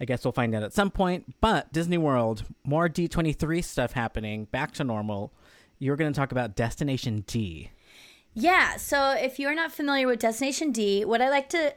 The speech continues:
Speaker 2: explain it to people as is that it's a mini D twenty-three, and it's over in Orlando, close to the parks. Um, I believe it's on property. I don't know if they have, like, a, it's at a convention center somewhere. I don't remember if they always keep it on property or what happens there.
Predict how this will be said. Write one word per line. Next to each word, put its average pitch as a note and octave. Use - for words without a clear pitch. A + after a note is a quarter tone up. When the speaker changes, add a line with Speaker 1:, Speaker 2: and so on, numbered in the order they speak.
Speaker 2:
explain A#3+
it G3+
to -
people G3
as F3
is G3
that G#3+
it's A3+
a G3+
mini C4+
D A3
twenty-three, -
and G3+
it's F#3+
over G#3
in D4
Orlando, A#3
close F#3
to G#3+
the G#3+
parks. -
Um, G3
I A3+
believe C#4+
it's F4+
on D4
property. B3
I -
don't A#3+
know A#3
if A#3
they G#3+
have, G#3
like, G3
a, F#3
it's A3+
at C#4+
a C#4
convention G3+
center G#3+
somewhere. F#3+
I F#3+
don't G3
remember G3
if F#3
they F#3
always F#3
keep A3
it G#3+
on G3
property G3+
or F3+
what F#3
happens F3+
there. F#3